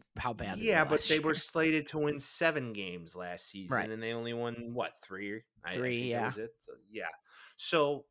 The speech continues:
Speaker 2: okay. So you hope for maybe doubling that. I hope for an eight to nine win season. We will see. Maybe I'm, I, I, I'm drinking the Kool-Aid big time. But we've discussed this on this podcast weeks ago of saying you don't have,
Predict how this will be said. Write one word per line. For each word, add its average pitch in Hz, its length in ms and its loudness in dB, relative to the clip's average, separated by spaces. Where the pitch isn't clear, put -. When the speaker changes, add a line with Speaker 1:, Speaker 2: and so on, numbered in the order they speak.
Speaker 2:
okay. 104 380 -4
So - 180 -4
you 156 220 0
hope 170 280 0
for 127 320 0
maybe 113 280 -2
doubling 87 480 -10
that. 87 240 -10
I 113 320 -2
hope 113 260 0
for 95 320 -6
an 90 40 -4
eight 95 180 -14
to 98 100 -14
nine 87 260 -8
win 82 160 -14
season. 85 460 -14
We 104 160 -8
will 92 140 -12
see. 90 320 -10
Maybe 90 260 -8
I'm, 87 140 -10
I, 87 300 -8
I, 104 140 -2
I'm 107 120 -6
drinking 98 300 -10
the 87 60 -12
Kool-Aid 90 380 -10
big 120 200 -4
time. 85 240 -4
But 160 80 4
we've 220 240 0
discussed 156 400 0
this - 160 -8
on 120 100 -2
this 104 120 -10
podcast 113 720 -6
weeks 139 320 -2
ago 90 240 -10
of 139 160 0
saying 156 300 -2
you 139 140 -4
don't 196 200 0
have, 117 180 2